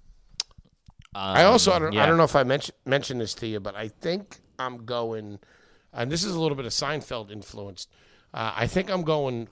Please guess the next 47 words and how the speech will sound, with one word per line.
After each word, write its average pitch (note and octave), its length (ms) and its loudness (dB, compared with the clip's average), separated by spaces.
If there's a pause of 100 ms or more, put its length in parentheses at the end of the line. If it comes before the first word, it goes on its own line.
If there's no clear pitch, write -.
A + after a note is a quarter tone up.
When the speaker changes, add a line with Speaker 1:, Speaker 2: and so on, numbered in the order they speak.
(140)
Speaker 1:
all C3+ 220 0
Sicilian A#2 680 -4 (1120)
as G#2+ 160 0
my G#2+ 160 -8
pizza. G2 460 -10 (340)
I'm C3 140 -4
a C3 40 -4
Sicilian C#3 600 0
guy G#2 220 -6
from A2 200 -14
here A#2 220 -4
on A2 140 -4
out, F2 240 -12 (520)
I A2+ 80 -8
think. - 400 -18 (800)
I'm - 80 -8
Speaker 2:
Well, C3 120 0
Speaker 1:
getting C3+ 140 -2
Speaker 2:
that's D3 80 6
Speaker 1:
older. E3+ 220 6
Speaker 2:
not D#3+ 60 4
too D#3 80 4
shabby. A#2+ 460 0 (380)
It A#2+ 80 -2
happens A#2+ 380 2
Speaker 1:
Yeah. G2+ 60 -2
Speaker 2:
as F#2 100 -8
you F2 60 -10
get F#2+ 80 -2
old. F2+ 160 0
I - 20 -2
remember C#3 220 0
my G#2 100 2
dad A#2 320 0
used F#2 200 -10
to G2 80 -10
eat F2 180 -12
it, F2 160 -10
and G2 100 -8
that G#2 160 -4
was G#2+ 160 -6
like, F#2 380 -4 (220)
you F#2+ 100 -4
know, E2+ 300 -8
y-, G2 100 -14 (160)
I, F#2+ 260 -8 (100)
I, - 100 -16